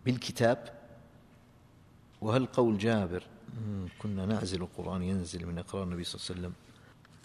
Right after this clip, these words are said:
السنة تنسخ بالقرآن، يعني القرآن ينسخ السنة، ينسخ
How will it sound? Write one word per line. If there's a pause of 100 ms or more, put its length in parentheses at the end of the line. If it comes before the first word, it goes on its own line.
(220)
السنة
تنسخ
بالقرآن، (540)
يعني
القرآن (920)
ينسخ
السنة، (1400)
ينسخ